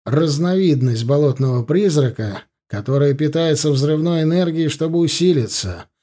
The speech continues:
Она вовсе не будет сразу нападать на неопытного охотника, который вздумает с ней расправиться вот таким вот образом.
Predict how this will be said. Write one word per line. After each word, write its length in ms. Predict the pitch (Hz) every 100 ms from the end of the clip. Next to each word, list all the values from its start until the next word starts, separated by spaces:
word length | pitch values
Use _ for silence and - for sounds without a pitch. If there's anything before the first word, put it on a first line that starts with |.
| _ _ _ -
Она 260 | 180 214
вовсе 400 | 156 117 120 170
не 120 | 208
будет 320 | 214 175 117 113
сразу 380 | 147 147 107
нападать 640 | 123 127 143 151 143 - 127
на 140 | 143
неопытного 680 | 151 160 127 117 131 143 151
охотника, 720 | 147 151 123 107 98 98 90 - _ _ _
который 380 | - 120 139 147
вздумает 480 | 139 165 147 135 131
с 60 |
ней 200 | 139 156
расправиться 720 | 143 139 - 156 160 147 143
вот 200 | 147 143
таким 360 | 151 143 143 135
вот 200 | 147 139
образом. 640 | 151 117 110 98 98 87